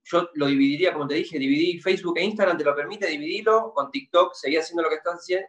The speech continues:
haciendo. Si usas otras, fíjate si lo podés integrar.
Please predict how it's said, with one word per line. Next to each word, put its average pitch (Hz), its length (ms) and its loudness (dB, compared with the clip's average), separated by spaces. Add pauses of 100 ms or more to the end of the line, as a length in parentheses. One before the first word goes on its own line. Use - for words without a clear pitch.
haciendo. 220 600 -4 (300)
Si - 180 -2
usas 147 260 2
otras, 202 480 2 (120)
fíjate 151 340 -4
si 143 140 -10
lo 135 140 0
podés 143 260 0
integrar. 143 540 2